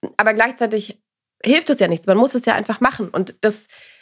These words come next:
gebietet so eine gewisse Form von demokratischem Anstand, dass man sagt, „Ja,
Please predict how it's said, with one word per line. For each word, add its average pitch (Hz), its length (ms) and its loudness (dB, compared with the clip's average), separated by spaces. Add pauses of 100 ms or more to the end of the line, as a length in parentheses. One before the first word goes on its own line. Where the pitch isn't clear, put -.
(140)
gebietet 226 460 0
so 226 60 4
eine 214 80 4
gewisse 240 400 2
Form 226 240 2
von 214 140 0
demokratischem 208 600 0
Anstand, 208 400 0
dass 202 140 0
man 202 160 2
sagt, 196 260 0
„Ja, 202 320 2